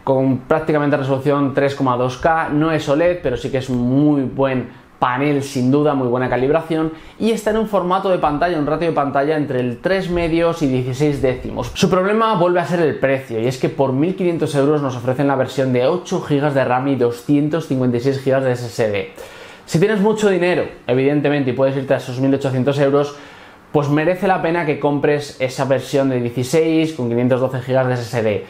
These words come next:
Si no, yo creo que estos otros dos modelos que te he presentado son una opción muy, muy interesante.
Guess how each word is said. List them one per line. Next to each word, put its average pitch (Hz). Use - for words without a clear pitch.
Si -
no, 208
yo 131
creo 139
que 139
estos 127
otros 131
dos 127
modelos 127
que 113
te 120
he -
presentado 131
son 170
una 147
opción 151
muy, 185
muy 185
interesante. 123